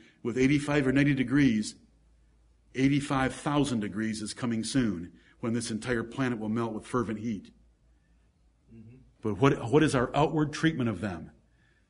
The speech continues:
Speaker 1: And what is our personal treatment toward them? We bless them that persecute us. We bless them. We do good to them. If we, if we run into them and they're in need of something, we do it for them. When we meet them, we greet them. Even though they're our enemies, we don't avoid them. We don't run down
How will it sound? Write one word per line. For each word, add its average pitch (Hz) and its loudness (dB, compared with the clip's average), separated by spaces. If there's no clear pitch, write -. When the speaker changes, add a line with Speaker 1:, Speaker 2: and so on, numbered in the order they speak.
Speaker 1:
And 117 -2
what 143 6
is 131 4
our 123 4
personal 170 2
treatment 113 0
toward 117 2
them? 110 2
We 110 2
bless 127 2
them 104 -2
that 104 -6
persecute 101 -4
us. - -14
We 113 -6
bless 123 0
them. - -12
We 131 8
do 139 8
good 131 4
to 113 -2
them. - -12
If 131 2
we, 147 6
if 131 2
we 160 6
run 151 8
into 143 6
them 143 6
and 123 4
they're 143 6
in 131 4
need 147 4
of 135 2
something, 139 2
we 131 2
do 120 2
it - -2
for 101 -8
them. - -18
When 143 4
we 127 6
meet 160 2
them, 147 4
we 135 6
greet 123 2
them. - -12
Even 151 2
though 147 6
they're 139 6
our 127 4
enemies, 107 -2
we 143 2
don't 156 6
avoid 110 0
them. 113 -4
We 120 -2
don't 139 0
run 143 0
down 123 -6